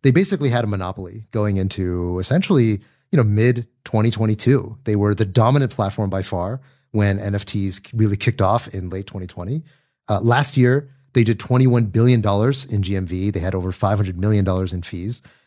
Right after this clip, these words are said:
uh, raised enormous amounts of capital at really crazy valuations. And OpenSea, historically, they always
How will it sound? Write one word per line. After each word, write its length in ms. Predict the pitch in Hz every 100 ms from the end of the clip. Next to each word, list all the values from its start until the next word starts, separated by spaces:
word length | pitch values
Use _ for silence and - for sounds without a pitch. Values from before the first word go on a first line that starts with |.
| _ -
uh, 180 | 92 101
raised 400 | 104 104 - 139
enormous 560 | 127 135 143 147 135
amounts 240 | 123 107 104
of 60 |
capital 500 | - 90 98 92 123 101
at 200 | 95 - -
really 320 | 113 123 113
crazy 320 | 104 101 85
valuations. 640 | 87 82 85 95 143 196 - _ _ _ -
And 160 | 156 135
OpenSea, 600 | 208 254 - 143 127 113
historically, 680 | 120 180 226 - 92 123 151 _ _ _ -
they 180 | 127 135
always 680 | 135 143 185 190 220 -